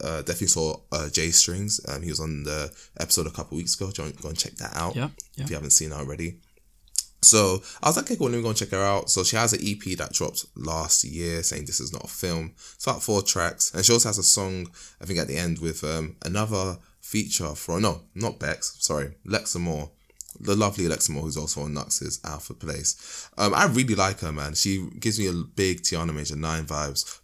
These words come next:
Speaker 1: but her production isn't as, like, poppy and trendy. It's a lot more
Speaker 2: Mm-hmm.
Speaker 1: soulful.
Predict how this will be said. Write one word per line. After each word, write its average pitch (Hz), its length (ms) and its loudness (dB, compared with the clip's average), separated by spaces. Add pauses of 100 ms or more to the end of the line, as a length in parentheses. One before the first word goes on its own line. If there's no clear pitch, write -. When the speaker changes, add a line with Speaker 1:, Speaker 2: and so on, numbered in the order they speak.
Speaker 1:
but 85 200 0
her 87 160 -4
production 85 440 -2
isn't 87 260 -6
as, 82 140 -4
like, - 180 -6 (120)
poppy 85 380 -8
and 73 100 -8
trendy. 80 360 -6
It's 85 120 2
a 87 40 -4
lot 71 100 -4
more 67 120 -4
Speaker 2:
Mm-hmm. 117 220 4
Speaker 1:
soulful. 78 460 -6